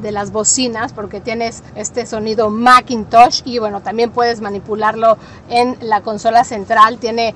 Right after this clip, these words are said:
estos aparatos que antes, bueno, no era, no es digital, ¿no? Como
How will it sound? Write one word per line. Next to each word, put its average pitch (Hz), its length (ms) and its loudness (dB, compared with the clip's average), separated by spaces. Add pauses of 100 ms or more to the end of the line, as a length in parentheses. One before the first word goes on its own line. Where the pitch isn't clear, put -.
(140)
estos 285 480 0
aparatos 233 840 0 (120)
que - 60 -4
antes, 262 480 4 (140)
bueno, 226 220 -8
no 240 100 2
era, 277 160 8
no 269 120 4
es 269 100 6
digital, 247 560 0
¿no? 240 220 2
Como 202 420 -6